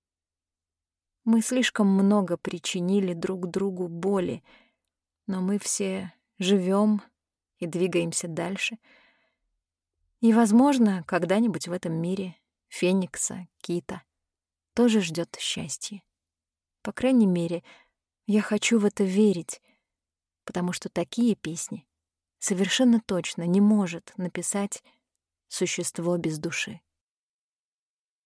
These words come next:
Кит. У ангела расплавленные пылающие крылья.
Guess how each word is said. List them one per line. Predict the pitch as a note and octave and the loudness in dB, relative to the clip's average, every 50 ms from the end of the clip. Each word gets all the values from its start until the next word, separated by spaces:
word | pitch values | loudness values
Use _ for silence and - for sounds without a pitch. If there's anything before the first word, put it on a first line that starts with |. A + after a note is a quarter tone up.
| _ _ _ - | _ _ _ 0
Кит. | A3 G#3+ - - - - _ _ _ _ _ _ _ _ _ _ _ _ _ _ _ | 0 0 0 -2 -8 -18 _ _ _ _ _ _ _ _ _ _ _ _ _ _ _
У | E3 F#3 | 4 6
ангела | G3 G#3 A3+ A#3+ A#3 A3 G3 G3+ F3 D#3+ D3 C#3+ - - - _ _ _ _ _ _ _ _ | 8 8 8 8 6 6 6 4 4 4 0 -2 -6 -10 -16 _ _ _ _ _ _ _ _
расплавленные | - G3 G#3 G#3 - - - A#3 B3 B3+ A#3 A3+ A3+ G#3+ G#3 G3+ G3 F#3 | 2 2 4 2 2 2 4 6 6 6 6 6 6 6 4 2 0 -2
пылающие | - _ - F3+ E3+ F3 F3 F3+ F3+ E3+ E3 - - - F3 E3 E3 - | -2 _ 4 4 6 6 6 4 2 0 -2 -2 -4 -4 -4 -4 -6 -8
крылья. | _ - - E3+ E3+ D#3+ F3 F3 - - | _ -4 -2 -2 -2 -2 -4 -10 -14 -16